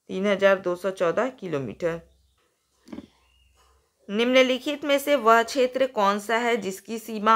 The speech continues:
अरुणाचल प्रदेश से, से नहीं लगती है? जिसकी सीमा जो है अरुणाचल प्रदेश से नहीं लगती है, ये क्षेत्र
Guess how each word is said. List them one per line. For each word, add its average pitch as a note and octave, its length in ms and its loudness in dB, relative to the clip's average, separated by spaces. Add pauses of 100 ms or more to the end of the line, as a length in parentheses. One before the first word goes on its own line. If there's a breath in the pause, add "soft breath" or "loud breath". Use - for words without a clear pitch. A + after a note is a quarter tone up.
अरुणाचल F#3+ 680 2
प्रदेश F#3+ 400 2
से, F#3 400 -4 (480 soft breath)
से C4+ 200 2
नहीं A3 360 2
लगती D3 460 0
है? E3+ 340 0 (400 soft breath)
जिसकी G#3 500 -6
सीमा G3 400 0
जो G#3+ 160 -2
है A3 320 0 (300 soft breath)
अरुणाचल G#3 640 2
प्रदेश A3 340 -4
से A#3 180 -8
नहीं G#3 280 -4
लगती G#3+ 400 -4
है, A3 160 0
ये F#3 180 2
क्षेत्र F#3+ 560 -2